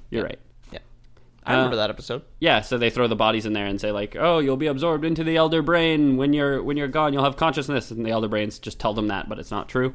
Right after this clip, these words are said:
Speaker 2: Yeah.
Speaker 1: The elder brains are just elder brains themselves.
Speaker 2: They're just liars.
Speaker 1: Basically, they just want people to keep feeding them, and they don't have the ability to feed themselves 'cause they gotta live in a pool.
Speaker 2: Hey, pretty good.
Speaker 1: <laughs>
Speaker 2: Not a bad deal.
Speaker 1: Yeah. So that's, uh,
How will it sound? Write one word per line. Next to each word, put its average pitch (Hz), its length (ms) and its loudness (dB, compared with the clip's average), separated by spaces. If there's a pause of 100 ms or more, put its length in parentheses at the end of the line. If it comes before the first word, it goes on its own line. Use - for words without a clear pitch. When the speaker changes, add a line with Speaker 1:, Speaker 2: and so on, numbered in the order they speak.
(120)
Speaker 2:
Yeah. 135 180 -4 (160)
Speaker 1:
The 113 60 -8
elder 101 180 -6
brains 101 280 -8
are 107 140 -4
just 110 240 -4
elder 135 240 4
brains 120 260 2
themselves. 117 440 -2 (300)
Speaker 2:
They're 170 100 4
just 143 160 0
liars. 113 440 -4 (520)
Speaker 1:
Basically, 175 420 0 (200)
they 160 100 2
just 147 200 -2
want 156 240 2
people 143 180 0
to 127 60 0
keep 139 180 0
feeding 147 240 2
them, 120 140 0
and 120 80 0
they 117 60 0
don't 117 120 0
have 113 80 -2
the 117 100 -2
ability 113 280 -2
to 110 60 -4
feed 120 140 -8
themselves 139 320 -6
'cause 104 120 -8
they 107 100 -4
gotta 110 120 -2
live 110 160 -2
in 107 60 -4
a 101 60 -6
pool. - 260 -2 (180)
Speaker 2:
Hey, 320 160 -12
pretty 117 220 -12
good. 208 220 -10
Speaker 1:
<laughs> - 360 8 (460)
Speaker 2:
Not 151 140 2
a 143 40 2
bad 151 200 4
deal. 220 240 -2 (120)
Speaker 1:
Yeah. 170 160 -4 (360)
So 135 200 0
that's, 139 300 2
uh, 190 220 4